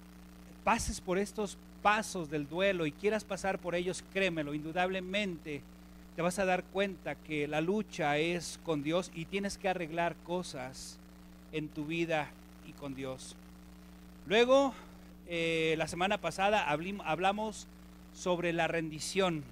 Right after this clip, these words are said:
También es algo muy importante, ¿verdad? Cuando ya dices, "Ya, ya, ya, ya, ya, me doy, me doy, me doy, me doy", ¿verdad? Y dices, "Dios, tú tienes el control, tú eres soberano,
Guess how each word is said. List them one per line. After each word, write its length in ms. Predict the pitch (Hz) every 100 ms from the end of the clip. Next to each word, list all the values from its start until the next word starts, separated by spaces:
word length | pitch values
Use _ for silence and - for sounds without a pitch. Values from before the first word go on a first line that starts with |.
| -
También 240 | 139 165
es 180 | 180 - -
algo 320 | 180 196 180
muy 240 | 170 185
importante, 800 | 180 180 151 139 170 175 - 147 - - - - -
¿verdad? 320 | 156 190 202 180
Cuando 220 | 185 180
ya 100 | 190
dices, 240 | 196 190 185
"Ya, 300 | 226 240 233
ya, 240 | 233 233
ya, 200 | 233 233
ya, 280 | 233 226 226
ya, 160 | 220
me 100 | 208
doy, 180 | 214 233
me 100 | 220
doy, 180 | 226 220
me 100 | 214
doy, 160 | 226 214
me 120 | 214
doy", 180 | 220 196
¿verdad? 340 | 180 196 208 -
Y 80 | 160
dices, 300 | 175 - 151
"Dios, 360 | 214 233 - - - - - - - -
tú 120 | 190
tienes 320 | 190 185 175
el 80 | 170
control, 580 | 165 147 190 208 208 190 - - -
tú 100 | 180
eres 160 | 180
soberano, 680 | 175 151 151 180 202 208 214